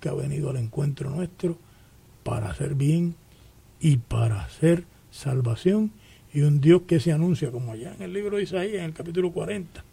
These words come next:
que decía, el capítulo cuarenta y uno y verso diez, "He aquí estoy con vosotros". Pues ahora en la persona de Jesucristo, ese Dios nos acompaña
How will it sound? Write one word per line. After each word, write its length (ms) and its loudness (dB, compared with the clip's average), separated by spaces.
que 140 4
decía, 260 6
el 80 0
capítulo 320 -4
cuarenta 320 0
y 40 4
uno 100 6
y 20 4
verso 300 4
diez, 220 10
"He 180 6
aquí 180 6
estoy 240 8
con 160 6
vosotros". 480 4
Pues 160 0
ahora 220 4
en 60 2
la 100 -2
persona 420 -8
de 80 -6
Jesucristo, 640 -4
ese 480 -4
Dios 480 -6
nos 400 -8
acompaña 1120 -8